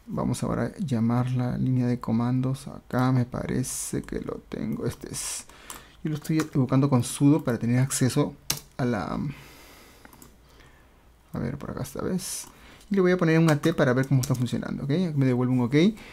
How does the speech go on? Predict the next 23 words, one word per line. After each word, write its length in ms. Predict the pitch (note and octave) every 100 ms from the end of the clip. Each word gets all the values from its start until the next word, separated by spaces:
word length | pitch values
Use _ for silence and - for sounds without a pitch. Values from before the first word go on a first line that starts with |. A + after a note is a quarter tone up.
| - - -
pero 180 | F3+ G3+
todavía 560 | G3+ D#3 C#3 D3 F#3+ G3
no 300 | F3 F#3+ F#3+
está 400 | D3 - - D#3
listo. 520 | F3+ F3+ - - - D#3 - - - - - - -
Vamos 180 | - -
a 40 | -
ponerlo 280 | - -
por 160 | - -
acá 160 | - -
para 200 | - -
que 100 | -
puedan 320 | - - -
verlo. 180 | - - - - - - - - _ -
Ups, 380 | - - - -
fíjense, 480 | D3 C#3+ A#2 C3+ - - -
acá 220 | C#3+ E3+
me 80 | F3+
está 100 | F3
enviando 720 | E3+ D#3+ D#3+ D#3+ D#3 F#3+ - -
el 140 | C3
módulo 560 | C3 C#3+ D3+ D3 F3 B3+ - - - - - - - - - -
unos 580 | D#3 C#3 C#3+ - -